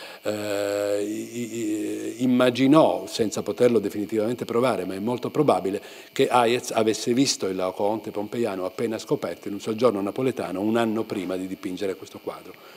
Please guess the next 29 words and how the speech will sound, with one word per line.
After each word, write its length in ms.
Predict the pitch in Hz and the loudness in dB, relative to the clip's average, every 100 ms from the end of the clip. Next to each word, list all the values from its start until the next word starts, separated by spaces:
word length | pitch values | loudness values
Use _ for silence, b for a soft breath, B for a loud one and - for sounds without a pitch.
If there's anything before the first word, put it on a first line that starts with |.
| B | B
cosa 240 | - 104 | 0 0
che 140 | 104 101 | 0 -2
è 20 | |
probabile 520 | 101 120 90 85 82 - | 0 2 0 -2 -8 -6
ma 140 | 110 104 | 0 0
non 200 | 85 80 - - | 0 -8 -14 -4
certo. 420 | 117 87 - - - B B B B B B B B B B _ - | -2 -2 -4 -14 -14 B B B B B B B B B B _ 0
Vediamo 340 | - 202 262 208 | 6 8 10 10
ora 500 | 147 147 147 135 - - - - | 10 10 10 6 0 -16 -18 4
qui 240 | - 156 117 | 10 10 10
sullo 240 | 131 135 | 6 6
schermo 400 | 127 - 98 98 | 6 4 4 6
una 180 | 117 131 | 8 8
placchetta 600 | 131 147 - 196 196 120 | 8 6 8 6 8 8
del 160 | 110 107 | 10 8
Moderno 680 | 107 117 127 104 98 101 101 | 10 10 10 8 4 2 6
e 60 | |
una 200 | 123 131 | 8 8
scultura 480 | 120 - 160 - 156 | 6 4 4 8 8
di 120 | 113 | 8
Cristoforo 580 | 110 117 - 147 - 104 | 4 0 4 4 6 4
Solari 580 | 98 131 101 80 82 90 B B B B | 6 6 6 4 -4 -8 B B B B
che 140 | - 151 | 6 10
mostrano 520 | 170 165 123 113 113 | 10 8 6 8 8
una 80 | 113 | 8
radicale 500 | 135 135 160 139 110 | 6 6 6 8 6
assimilazione 720 | 101 131 127 131 123 151 127 | 6 4 6 6 6 8 8
e 40 | |
appropriazione 920 | 110 - 147 147 127 - 107 92 87 | 8 6 6 6 6 4 0 0 -2